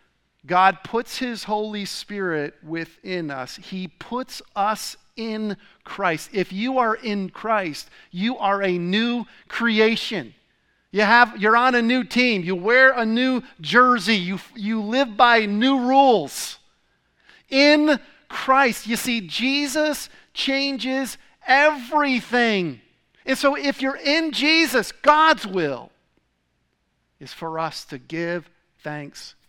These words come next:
in everything. When the Thirty Years' War, this is back sixteen eighteen to sixteen forty-eight, engulfed uh, northern Europe,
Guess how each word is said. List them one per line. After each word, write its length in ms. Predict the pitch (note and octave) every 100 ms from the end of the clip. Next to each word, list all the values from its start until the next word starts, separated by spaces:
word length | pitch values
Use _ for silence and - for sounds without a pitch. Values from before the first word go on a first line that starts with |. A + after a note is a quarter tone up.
| _
in 400 | C3+ C3 B2+ B2 _ _ _ _ _ _ _ _ _ _
everything. 460 | C#3 - B2 _ _ _ _ _ _ _ _ _ _ _ _ _ _ _ _ _ _
When 160 | - D#3
the 80 | D3+
Thirty 320 | G3+ F#3+ F3+
Years' 680 | E3+ E3+ E3+ D#3 C#3+ C3 C3
War, 440 | C3+ D3 D3 A#2+
this 160 | C3 C#3
is 80 |
back 300 | B2 D3+ D3+
sixteen 440 | - E3 - D#3 C#3+
eighteen 360 | D3 - D3
to 60 | C#3
sixteen 440 | - D#3 - D3
forty-eight, 500 | C3 D3 C3+ C3 A#2+ - _ _ _ _ _ _ _ _ _ _
engulfed 560 | D#3 D3+ E3 E3 D3+ - _ _ _ _ -
uh, 260 | E3 D#3+ -
northern 600 | F3 F#3 G3+ F#3 D#3+ C#3+
Europe, 380 | D#3+ E3 C#3